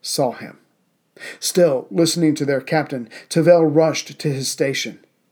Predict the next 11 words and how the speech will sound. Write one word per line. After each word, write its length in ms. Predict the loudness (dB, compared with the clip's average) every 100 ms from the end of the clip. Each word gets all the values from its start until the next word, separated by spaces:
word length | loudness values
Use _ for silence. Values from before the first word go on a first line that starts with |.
| -20 -6
But 140 | 0 2
he 100 | 2
noticed 400 | 2 2 2 2
along 300 | 4 4 2
the 100 | 2
way 260 | 2 2 -2 -2
that 160 | 2 2
the 140 | 2
entire 600 | 0 0 -6 -2 0 0
radio 520 | 0 2 4 2 0 -2
shack 500 | -4 -4 -6 -16